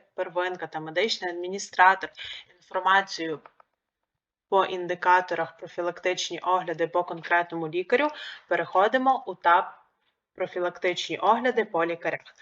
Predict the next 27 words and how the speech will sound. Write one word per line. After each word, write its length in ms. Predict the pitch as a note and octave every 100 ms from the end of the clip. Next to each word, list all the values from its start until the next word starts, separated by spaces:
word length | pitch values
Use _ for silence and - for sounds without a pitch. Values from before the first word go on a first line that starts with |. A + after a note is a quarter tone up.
| - - -
Якщо 300 | G#3+ - C4
ж 120 | -
з 40 | -
профілю 600 | - G#3 G#3+ F#3+ E3+ E3
лікаря 380 | F#3+ G3 F#3
первинної 540 | - F#3+ F#3+ G3 F#3 E3+
медичної 520 | F3 F#3 F#3+ - E3+
допомоги 560 | F3 F#3+ F#3+ F#3+ F3 D#3+
потрібно 500 | F3 - G3 F3 E3 -
переглянути 680 | F3+ F3+ F3 F#3 F3+ E3+ -
індикатори 720 | - F3+ F3+ F3+ F3 - D3+
у 180 | - F3+
розрізі 560 | F#3 F3+ - E3 D#3 D3+ - - -
пацієнтів, 640 | G3 F#3+ G3 F#3 F3+ E3+ D#3+
з 60 |
якими 320 | E3 - F3 F3
є 200 | E3+ -
активна 440 | E3 - F3 D#3
декларація, 680 | D3+ D#3 F3 G3+ C4+ - C#4 C#4 - -
то 120 | D#4
переходимо 680 | D#4 F#3+ F3+ F#3 F3+ E3 D#3+
у 60 | E3+
таб 280 | - G#3 B3+ -
«Профілактичні 840 | - C4 B3 G#3 G3 F3 D#3+ - D#3
огляди 520 | F#3 A3 B3 B3 B3+
по 220 | B3 E3
пацієнтах». 840 | E3 E3+ - E3+ D#3+ C#3 - -